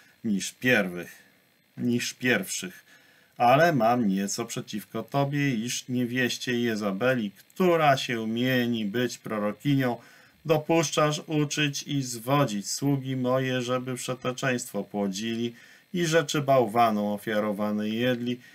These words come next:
I dałem jej czas, aby pokutowała z wszeteczeństwa swego, ale nie pokutowała. Oto ja porzucę ją na łoże i tych, którzy z nią cudzołożą, w ucisk wielki.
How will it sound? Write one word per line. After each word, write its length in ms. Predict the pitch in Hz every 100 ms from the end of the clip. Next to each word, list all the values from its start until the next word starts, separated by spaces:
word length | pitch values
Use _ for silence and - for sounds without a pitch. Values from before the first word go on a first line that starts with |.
| _ -
I 120 | 151
dałem 360 | 151 156 156 156
jej 220 | 147 139
czas, 400 | - 131 131 127
aby 220 | 123 120
pokutowała 1040 | 117 113 - 117 120 113 117 117 113 117 -
z 120 | -
wszeteczeństwa 920 | - 123 131 127 135 120 120 - 104
swego, 640 | - - 123 120 117 -
ale 220 | 117 113
nie 320 | 120 131 135
pokutowała. 880 | 139 107 - 117 113 110 127 123 113
Oto 300 | - 127 123
ja 300 | 123 131 139
porzucę 720 | - 104 101 131 139 - 107 104 - - _ _
ją 360 | 120 139 139 107 - _ _ -
na 300 | 120 123 143
łoże 720 | 127 131 139 151 107 92 - - _ -
i 120 | 113
tych, 260 | - 165 143
którzy 420 | - 147 131 139
z 140 | 120
nią 300 | 131 147 147
cudzołożą, 800 | 143 139 135 139 139 135 135 139
w 80 | 131
ucisk 360 | 127 139 131
wielki. 960 | 127 123 135 143 139 127 - 95 95